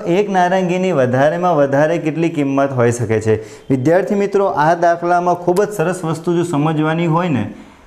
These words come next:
તો એ આટલામાં છે. વધારેમાં વધારે એટલે કે શું થાય? ગુરુત્તમ સાધારણ અવયવી, અવયવ.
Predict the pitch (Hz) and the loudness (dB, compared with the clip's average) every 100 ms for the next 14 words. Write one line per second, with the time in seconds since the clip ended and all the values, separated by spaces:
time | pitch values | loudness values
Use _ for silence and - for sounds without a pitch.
0 | - _ _ - 180 156 123 139 123 110 | -20 _ _ -6 -2 0 0 0 0 0
1 | - 92 - - - - - 117 131 165 | -4 -8 -12 -20 -20 -20 -4 0 2 0
2 | 170 160 156 139 127 117 92 82 - - | 0 0 2 2 2 0 -2 -8 -16 -20
3 | - - - - 143 160 175 180 190 156 | -20 -20 -20 -4 -2 0 0 2 2 2
4 | 147 156 - - - 135 151 156 165 160 | 2 0 -8 -14 -2 0 2 0 -2 0
5 | 127 123 127 131 147 - 123 113 107 98 | 0 2 2 2 0 0 0 2 0 0
6 | 95 95 - - - 147 143 113 | -4 -6 -14 -14 -2 2 4 2